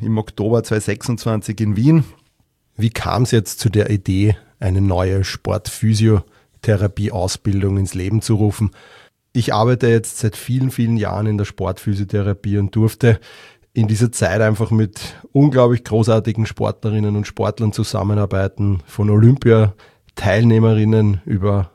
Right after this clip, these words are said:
Speaker 2: ambitionierten Hobby-Marathonläufern bis hin zu talentierten Nachwuchssportlerinnen. Gleichzeitig hatte ich auch immer das große Glück, mit ebenso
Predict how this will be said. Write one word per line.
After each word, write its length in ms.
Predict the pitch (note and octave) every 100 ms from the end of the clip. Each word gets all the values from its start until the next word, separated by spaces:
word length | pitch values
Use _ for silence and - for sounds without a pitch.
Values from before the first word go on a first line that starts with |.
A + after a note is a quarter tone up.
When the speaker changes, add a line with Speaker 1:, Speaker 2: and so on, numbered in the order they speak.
| _
Speaker 2:
ambitionierten 880 | - G2 F#2+ - G#2 G#2 G#2+ - A2+ - - - _ _
Hobby-Marathonläufern 1500 | - B2+ C3+ A#2+ G#2+ B2 A#2+ A#2 G#2+ G#2+ G#2+ - A2+ G#2+ F#2+ -
bis 220 | B2+ -
hin 380 | B2 B2 A#2+ G#2 _ _
zu 320 | - A2 G2+ F2 _
talentierten 640 | - F#2 F#2+ - F#2+ F2+ F#2
Nachwuchssportlerinnen. 1040 | F2+ F2+ F#2+ - - G2+ G2+ G2+ G#2 G2+ G2 - - _ _ -
Gleichzeitig 640 | G#2 B2+ - B2 A#2 A#2+ A2+
hatte 240 | G#2 -
ich 100 | G#2+
auch 80 | G#2+
immer 200 | A2+ A2+
das 180 | G#2+ -
große 320 | G#2 G#2 -
Glück, 400 | A2 A2 - - - -
mit 160 | G#2+
ebenso 560 | - A#2 A#2 A2+ A2+